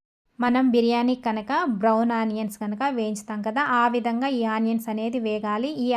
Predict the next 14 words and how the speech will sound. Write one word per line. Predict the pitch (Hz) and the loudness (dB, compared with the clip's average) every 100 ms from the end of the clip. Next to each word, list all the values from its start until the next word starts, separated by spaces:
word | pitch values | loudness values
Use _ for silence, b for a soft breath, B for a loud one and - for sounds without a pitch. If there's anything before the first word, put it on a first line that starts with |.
| 226 | 2
ఆనియన్స్ | 233 254 262 220 | 0 0 0 0
వేగిన | 214 226 220 | 0 0 0
దాన్ని | 214 214 | -2 -4
బట్టే | 208 277 330 269 | -4 -4 -2 -2
మనకి | 226 311 440 - | -2 -2 -4 0
టేస్ట్ | 226 226 220 | -2 -2 -4
అనేది | 220 226 240 | -2 -2 0
ఈ | 214 | 0
రైస్కి | 214 214 214 | -2 -4 -8
వస్తుంది. | 214 214 226 359 508 B B B 247 | -6 -4 -4 -4 -6 B B B 0
ఇది | 262 240 | 2 4
హైలో | 233 262 269 254 | 4 4 2 -2
పెట్టుకోకుండా | - 220 214 220 233 359 - | -4 -6 -4 -2 -2 -2 0
సిమ్లోనే | 233 240 240 233 | 0 2 0 0